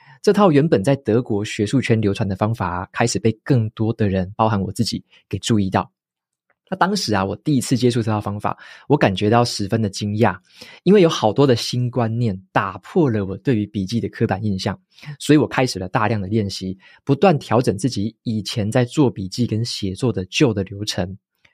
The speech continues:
后来啊，这本书呢，就是被远流出版社引进了台湾，翻译成了繁体中文版，获得了广大的好评哦。可是啊，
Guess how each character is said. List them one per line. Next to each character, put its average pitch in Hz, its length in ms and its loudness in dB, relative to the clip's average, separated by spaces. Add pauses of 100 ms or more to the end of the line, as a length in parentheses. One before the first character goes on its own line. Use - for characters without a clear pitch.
(160)
后 220 160 4
来 117 160 4
啊， 107 200 -2 (380)
这 143 120 4
本 135 160 0
书 131 160 -2
呢， 104 160 -2
就 120 80 -6
是 117 100 -6
被 117 160 0
远 107 280 -4
流 101 160 -6
出 131 120 -4
版 110 220 0
社 120 200 2 (240)
引 95 180 -8
进 120 200 -2
了 98 140 -6
台 - 320 -6
湾， 123 240 2 (300)
翻 135 200 2
译 143 80 0
成 101 160 -6
了 98 140 -6
繁 110 200 -4
体 117 120 -2
中 117 160 -4
文 104 160 -2
版， 101 160 -2 (340)
获 170 200 4
得 110 100 2
了 107 80 0
广 98 180 -6
大 113 140 2
的 95 60 -2
好 95 160 -6
评 92 260 -14
哦。 92 120 -14 (380)
可 - 240 -4
是 156 160 2
啊， 104 220 0